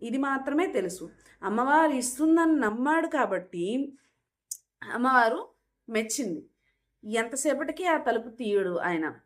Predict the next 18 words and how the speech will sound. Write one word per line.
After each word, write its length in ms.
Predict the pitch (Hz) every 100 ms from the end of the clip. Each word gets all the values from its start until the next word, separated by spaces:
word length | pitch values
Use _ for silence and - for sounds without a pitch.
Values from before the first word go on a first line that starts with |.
| _ _ _ _ _ _
"సరే, 460 | - 269 226 - - _ _ _ _ _ _ _ _ _ _ _ _ -
నీకు 320 | 262 262 254
విద్య 300 | 208 202 226
కావాలి 480 | 226 175 160 147 -
అంతే 240 | 208 220 247
కదూ?" 300 | 233 294 403 - -
అని 120 | 220
చెప్పి, 500 | 233 226 214 370 392 - _ -
"నాలికను 540 | 240 233 254 269 277
తీసుకురా" 520 | 269 233 - 247 294 466 - -
అని 140 | 240
చెప్పింది. 460 | 226 - 151 151 - _ _ _ -
ఆయన 480 | 269 285 262 208 247 - - _ _ _ _ _
తలుపు 220 | - 247 233
దగ్గరకు 400 | 220 220 214 185
వచ్చి 380 | - 311 453 - _ _ _ _ _ _ _ 240
తలుపు 220 | 254 -
తీయకుండా 600 | 330 214 202 185 196 320